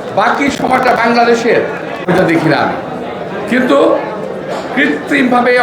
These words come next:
অসুবিধার সৃষ্টি করা হচ্ছে, চেষ্টা করা হচ্ছে। বিভিন্ন দল একে অপরের দিকে কথা, কথা বলছে, তারা ঝুঁকছে, এই জিনিসটা ঠিক না। তাহলে পাঁচ তারিখে আমাদের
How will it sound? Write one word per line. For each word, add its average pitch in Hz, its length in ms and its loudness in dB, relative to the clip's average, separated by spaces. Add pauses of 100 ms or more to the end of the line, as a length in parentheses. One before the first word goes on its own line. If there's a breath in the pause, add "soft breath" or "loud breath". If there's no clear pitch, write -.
অসুবিধার 226 440 0 (120)
সৃষ্টি 208 360 -6 (120)
করা 180 180 4 (140)
হচ্ছে, 170 300 -2 (1160)
চেষ্টা 233 400 2
করা 254 220 4
হচ্ছে। 214 280 -2 (1300)
বিভিন্ন 262 300 4 (180)
দল 247 160 6 (1040)
একে 247 220 0
অপরের 220 320 4
দিকে 240 180 0 (120)
কথা, 214 160 2 (160)
কথা 202 220 0
বলছে, 208 240 -2 (540)
তারা 202 260 4
ঝুঁকছে, 180 300 -2 (1900)
এই 226 200 6
জিনিসটা 220 300 -2 (120)
ঠিক 185 140 -6 (100)
না। 170 60 2 (120)
তাহলে 190 220 4 (140)
পাঁচ 190 120 2 (100)
তারিখে 196 280 0 (1120)
আমাদের 190 260 0